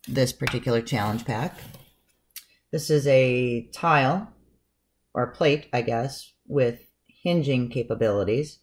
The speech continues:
and it's wider than the typical, um,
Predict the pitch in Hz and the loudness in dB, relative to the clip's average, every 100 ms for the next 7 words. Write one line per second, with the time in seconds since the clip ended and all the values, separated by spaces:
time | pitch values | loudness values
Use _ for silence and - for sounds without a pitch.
0 | _ _ _ _ 196 196 190 180 170 170 | _ _ _ _ 2 2 2 -2 2 4
1 | 190 135 107 - - 135 123 120 117 - | 4 2 0 -4 -2 0 2 0 -2 -8
2 | _ _ - - 139 120 113 - 151 131 | _ _ -20 -4 -2 0 -2 -2 -2 0
3 | 127 113 117 _ _ _ _ _ _ _ | 0 0 -4 _ _ _ _ _ _ _
4 | _ _ - - - 113 101 110 | _ _ -20 -20 -10 -6 -4 -6